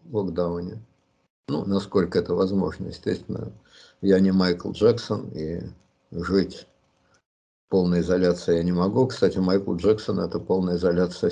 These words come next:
не сильно помогла, привела его к катастрофе. Вот. Но в той мере, в какой можно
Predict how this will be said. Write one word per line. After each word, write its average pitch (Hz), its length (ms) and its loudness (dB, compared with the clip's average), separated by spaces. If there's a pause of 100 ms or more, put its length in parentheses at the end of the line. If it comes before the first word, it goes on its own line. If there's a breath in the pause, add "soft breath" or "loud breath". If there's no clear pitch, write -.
не 101 140 0
сильно 82 360 0
помогла, 90 580 0
привела 87 460 0
его 85 180 2
к - 80 -12
катастрофе. 135 760 -2 (800 loud breath)
Вот. 117 400 6
Но 135 120 4
в 131 60 -4
той 165 160 4
мере, 143 260 6
в 110 100 -2
какой 110 340 0
можно 95 560 0